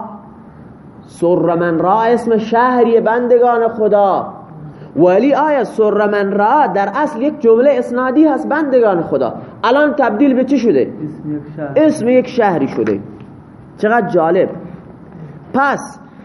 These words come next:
Speaker 1: اه، علم یا مفرد هست مثال زدیم، یا مرکب اضافی هست مثال شمارده عبدالقاهر، یا مزی از نیوکاسل، یا اسنادی هست مانند سر من رآ او مختوما به کلمت وه، یا این مرکب، اه، خاتمه شده با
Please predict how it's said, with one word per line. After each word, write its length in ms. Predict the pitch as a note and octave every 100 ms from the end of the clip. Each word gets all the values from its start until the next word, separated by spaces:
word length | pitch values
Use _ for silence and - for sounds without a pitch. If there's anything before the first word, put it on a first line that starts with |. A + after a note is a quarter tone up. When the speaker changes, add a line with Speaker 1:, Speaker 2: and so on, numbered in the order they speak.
| - -
Speaker 1:
اه، 400 | F3+ F3+ E3+ D#3 G3
علم 400 | G#3 C#4 C4 A3+
یا 160 | C4
مفرد 440 | C4 A#3+ C4+ C#4 C#4
هست 180 | C4
مثال 280 | A#3 A3+ C#4+
زدیم، 320 | C4+ C4+ C#4+
یا 120 | C4 C4+
مرکب 400 | B3 A3+ C4+ B3
اضافی 520 | G#3 G#3 G#3 G#3 D4+
هست 300 | D4+ D4+ - - - -
مثال 340 | E3+ G#3 A#3+ A3+
شمارده 380 | A3+ G#3 G#3 A#3+
عبدالقاهر، 640 | G3+ G3+ G3+ F#3+ B3 C4
یا 120 | B3+
مزی 300 | A#3 G3 A#3+
از 120 | A#3
نیوکاسل، 540 | G#3+ G#3 G#3 G3 C#4+ C#4 - -
یا 140 | A3+ A#3+
اسنادی 420 | - G#3+ G#3 B3
هست 140 | A#3
مانند 280 | G#3+ A3+ A3+
سر 320 | A3+ G#3 F#3+
من 220 | F#3+ F3+
رآ 380 | F3+ F#3+ B3 D4+ C#4 - - - - - -
او 240 | G3+ A#3
مختوما 500 | G#3+ F#3 - C4+ C4
به 160 | A#3 G#3+
کلمت 460 | C4 C4+ A#3+ A#3
وه، 280 | A3+ B3 F#3 - - - F3+
یا 480 | B3 D4+ D4 D3+ - -
این 180 | D4 C#4+
مرکب، 640 | B3 A3+ G#3+ G#3+ D4+ D#4+ D4+ - - - - -
اه، 180 | F#3 F3+
خاتمه 520 | - A3+ A3+ A#3 C#4+
شده 240 | C4+ D4 C#4
با 160 | A#3+